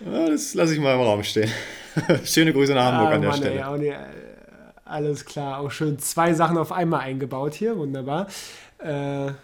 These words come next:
Speaker 2: die Brücke geschlagen zwischen den Sportarten, hervorragend. Ja, äh, hallo Alex, schön von dir zu hören. Ich hab heute irgendwie richtig Bock auf den Podcast. Richtig Feuer hinterm, unterm Hintern. Ähm, ich bin noch leicht angeschlagen,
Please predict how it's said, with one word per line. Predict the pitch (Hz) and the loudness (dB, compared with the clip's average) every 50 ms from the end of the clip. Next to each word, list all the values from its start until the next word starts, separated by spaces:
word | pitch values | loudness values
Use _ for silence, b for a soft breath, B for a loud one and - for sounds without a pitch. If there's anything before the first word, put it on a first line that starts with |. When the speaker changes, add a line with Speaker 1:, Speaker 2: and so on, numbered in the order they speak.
| _ _ - | _ _ -10
Speaker 2:
die | - | -10
Brücke | 135 117 139 165 214 202 180 | -8 -2 4 4 4 4 4
geschlagen | 143 139 - - 127 120 117 117 120 113 113 117 - | -2 -2 -4 -6 -8 -6 -6 -6 -6 -8 -8 -10 -14
zwischen | - - 135 117 139 131 | -12 -12 -10 -8 -6 -8
den | 123 117 | -8 -8
Sportarten, | - - 135 135 123 135 135 120 117 - 117 | -10 -10 -10 -10 -10 -10 -12 -12 -12 -12 -12
hervorragend. | 117 120 113 - - 123 117 117 113 110 110 113 - | -12 -12 -12 -12 -12 -12 -10 -10 -10 -10 -10 -6 0
Ja, | 143 160 156 160 | 2 2 2 2
äh, | - 196 170 156 156 | 0 0 2 4 6
hallo | 175 208 214 | 6 6 6
Alex, | 190 185 180 196 196 196 - - - - | 4 4 4 2 2 0 -6 -14 -14 -10
schön | - - 165 165 | -4 -2 -2 0
von | 180 180 | 2 2
dir | 170 165 | 2 2
zu | 170 - 147 | 0 0 -2
hören. | 151 156 170 | -2 -2 -2
Ich | 185 147 147 | -4 -4 -4
hab | 170 - | -4 -2
heute | 185 190 175 | -2 -2 -2
irgendwie | 190 196 180 185 185 | -2 -4 -4 -2 -4
richtig | 202 202 202 - | -4 -4 -4 -4
Bock | 175 170 - | -4 -4 -4
auf | 139 - | -6 -8
den | - 123 117 | -8 -10 -10
Podcast. | - 123 123 - 143 151 147 - - _ _ _ _ - _ _ - - | -10 -14 -12 -12 -12 -12 -12 -14 -18 _ _ _ _ -20 _ _ -12 -12
Richtig | 151 147 - - - | -12 -12 -12 -20 -18
Feuer | - - - 151 135 127 | -16 -8 -8 -6 -6 -6
hinterm, | 120 117 117 123 123 127 139 - | -8 -8 -8 -8 -10 -12 -12 -12
unterm | 170 139 131 123 127 | -12 -12 -10 -10 -10
Hintern. | 127 123 123 143 143 156 151 B B B B B B B B B B B B - | -12 -10 -10 -10 -10 -12 -12 B B B B B B B B B B B B -12
Ähm, | 156 139 135 131 127 127 123 123 123 120 123 - _ _ _ _ _ _ _ _ _ - - - | -8 -6 -6 -4 -4 -4 -4 -4 -6 -8 -10 -12 _ _ _ _ _ _ _ _ _ -18 -12 -10
ich | 156 - - | -6 2 4
bin | 180 185 185 180 180 185 - - _ _ _ _ - | 4 6 6 4 2 0 -4 -16 _ _ _ _ -4
noch | 185 170 170 165 - - | 0 2 2 0 0 -4
leicht | 175 151 147 160 202 202 202 175 | 0 2 4 4 4 2 0 -4
angeschlagen, | 151 143 143 139 139 - - 135 131 135 151 175 190 214 | -4 -2 -2 -2 -2 -4 -4 -4 -4 -4 -4 -4 -6 -8